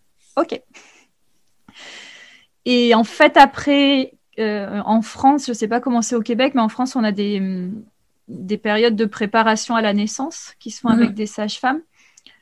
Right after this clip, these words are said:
Speaker 1: Donc, c'est à ce moment-là que j'ai contacté une sage-femme, plus pour, euh, la préparation à la naissance. Donc, je sais pas, je devais être peut-être à cinq ou six mois de grossesse.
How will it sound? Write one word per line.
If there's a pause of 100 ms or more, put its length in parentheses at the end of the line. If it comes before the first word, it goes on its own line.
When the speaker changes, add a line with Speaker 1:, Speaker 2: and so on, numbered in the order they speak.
(300)
Speaker 1:
Donc,
c'est
à
ce
moment-là
que
j'ai
contacté
une
sage-femme,
plus
pour,
euh,
la
préparation
à
la
naissance.
Donc,
je
sais
pas,
je
devais
être
peut-être
à
cinq
ou
six
mois
de
grossesse.